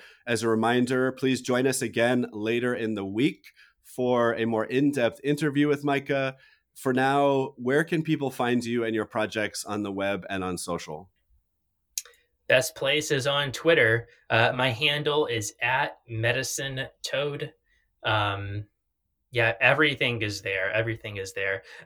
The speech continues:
Speaker 2: A-, all of the daos I'm contributing to, uh, my personal N F T projects, if you're really like me, um, as well as, you know, my, my main focus and passion of spreading the word of Opolis,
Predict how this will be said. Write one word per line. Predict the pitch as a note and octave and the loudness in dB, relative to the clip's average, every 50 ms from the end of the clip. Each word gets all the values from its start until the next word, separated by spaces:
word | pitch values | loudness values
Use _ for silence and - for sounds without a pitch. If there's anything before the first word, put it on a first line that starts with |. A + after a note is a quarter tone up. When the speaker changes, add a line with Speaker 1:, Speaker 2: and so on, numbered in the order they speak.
| - | 6
Speaker 2:
A-, | - | 6
all | C3+ - B2+ C3+ C3+ C3+ | 6 8 8 8 8 8
of | C3+ A#2+ | 6 4
the | C3 B2 | 4 4
daos | B2 A#2 A#2+ B2 B2 A#2+ A#2 | 4 6 8 8 6 6 4
I'm | B2+ A#2 A2+ | 2 -4 -4
contributing | - B2 A2+ - - B2+ A2+ A#2 A2 A2+ A2 A2 A2 G#2+ G#2+ | -6 -6 -6 -4 -4 -4 -4 -4 -4 -4 -4 -4 -4 -6 -6
to, | - - A2+ A2 G#2+ G#2 G#2 G2+ G#2 - _ _ _ _ _ _ | -6 -6 -6 -4 -4 -4 -6 -8 -10 -12 _ _ _ _ _ _
uh, | - A2+ G#2+ G#2+ G#2 G#2 G#2+ - | 0 2 4 4 6 6 4 4
my | B2 A#2 A#2+ | 4 4 4
personal | A#2+ - - B2+ A#2+ - - - B2+ B2 A#2+ A#2+ A#2 A#2 A#2+ A#2+ A#2+ | 4 4 0 -2 -2 -2 -4 -6 -4 -2 0 2 4 4 2 2 0
N | A#2 B2 | -2 2
F | A#2+ A#2 A#2 - - | 2 2 2 2 -2
T | - - B2 A#2 A2+ | -6 -4 -4 -4 -4
projects, | A2 - - A#2 A2+ A2+ A2+ A2+ A#2 A2+ A#2 A2+ A2+ - - - - | -2 0 2 2 4 4 2 2 2 2 2 0 -2 -6 -6 -6 -6
if | A2 - - | -8 -8 -8
you're | A#2 G#2+ | -8 -6
really | G#2 G#2+ A2+ A#2 A#2 A2+ A2 | -6 -4 -2 -2 -2 -2 -2
like | A2 A2 G#2+ A2+ G#2+ - - | -2 -2 -2 -2 -4 -6 -6
me, | A#2 A2+ A2 A2+ A2 - _ _ _ _ _ _ - | -4 -4 -4 -4 -6 -8 _ _ _ _ _ _ -4
um, | A2 A2 G#2+ A2 A2+ | -2 -2 0 2 4
as | A#2+ A2+ A2+ A2+ - | 4 4 4 2 0
well | A#2 A#2 A#2+ A#2 A#2 A#2 | 0 2 4 4 4 2
as, | A2+ A2+ A2+ A2+ A2+ A2 G#2+ - - | 2 2 2 4 4 2 2 0 -4
you | A2+ | -4
know, | A2 A2 | -4 -4
my, | G#2 G#2+ G#2+ G#2+ A#2+ B2 | -2 0 0 0 0 -2
my | A#2 A2+ A2+ | -2 -2 -2
main | A2+ A2+ A#2 A2+ A2 | 0 0 -2 -2 -4
focus | - - A2 G#2+ G#2+ - A2+ A2 - - | -4 -6 -6 -6 -4 -6 -6 -6 -6 -8
and | G#2+ G2+ | -10 -6
passion | - A2 G#2 G#2 G#2 - - G#2+ G#2 G#2 G2+ | -4 -2 -2 -2 -2 -4 -6 -8 -6 -6 -8
of | G2+ - | -8 -8
spreading | - - - - G#2 G#2 G#2 G#2 G#2 | -8 -10 -8 -6 -4 -4 -4 -4 -6
the | G#2 G#2 | -6 -6
word | G2+ G2+ G2+ G#2 | -6 -4 -4 -4
of | G2+ - | -4 -4
Opolis, | G#2 G2+ G#2 G#2+ - A2 G#2 G#2 G2+ G2 - - - - - | -2 -2 -2 -2 -2 -2 -2 -2 0 0 -2 -2 -2 -4 -6